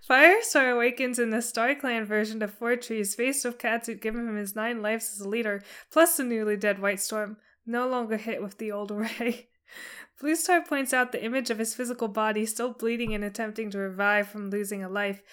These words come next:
which is understandably horrifying to Firestar. As he begs to be sent black, back, Blue, Bluestar says he needs time to heal first.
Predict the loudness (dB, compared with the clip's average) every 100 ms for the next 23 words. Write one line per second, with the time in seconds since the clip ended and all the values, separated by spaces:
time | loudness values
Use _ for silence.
0 | -20 -8 -4 -2 -2 0 0 0 0 -2
1 | -2 -2 -2 0 0 0 0 0 0 -4
2 | -4 -2 0 0 -4 -6 -6 -8 -12 _
3 | _ -4 -2 0 0 0 -2 -2 -4 -4
4 | -2 -4 -4 -2 -2 -2 _ _ -20 _
5 | -4 -2 -2 -6 _ _ -10 -10 -10 -6
6 | -6 -2 0 2 0 -2 -2 -2 -2 -4
7 | -4 -4 -2 -4 -6 -6 -6 -6 -8 -10
8 | -10 -14